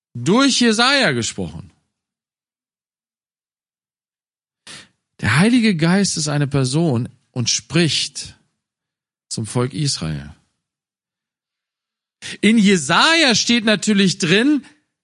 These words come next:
Jahwe spricht zu seinem Volk. Jesaja sagt, „So spricht der Herr, so spricht Jahwe.“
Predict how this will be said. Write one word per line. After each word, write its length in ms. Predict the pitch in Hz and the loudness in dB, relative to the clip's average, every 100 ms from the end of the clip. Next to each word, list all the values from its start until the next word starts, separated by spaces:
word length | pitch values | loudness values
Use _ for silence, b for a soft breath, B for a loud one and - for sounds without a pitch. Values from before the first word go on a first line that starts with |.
| _ _ _ _ | _ _ _ _
Jahwe 880 | 127 147 269 330 320 233 196 165 131 | -2 2 2 2 2 2 2 2 0
spricht 560 | - - 156 147 - | -2 0 0 2 -2
zu 120 | - 143 | -4 -2
seinem 340 | 135 131 127 | 0 0 0
Volk. 280 | - 110 101 | 0 -2 0
Jesaja 360 | 135 180 208 220 | 0 0 0 2
sagt, 240 | 220 - B B B _ _ _ | 0 -4 B B B _ _ _
„So 380 | - 131 202 302 | -12 -2 2 2
spricht 500 | - - 220 254 - | 0 -2 0 0 2
der 180 | 247 240 | 0 2
Herr, 280 | 240 269 196 | 2 2 2
so 160 | 185 | 0
spricht 440 | 220 - 240 220 - | 0 0 0 0 2
Jahwe.“ 840 | 190 233 269 285 226 180 120 139 | 2 4 2 2 2 2 0 -2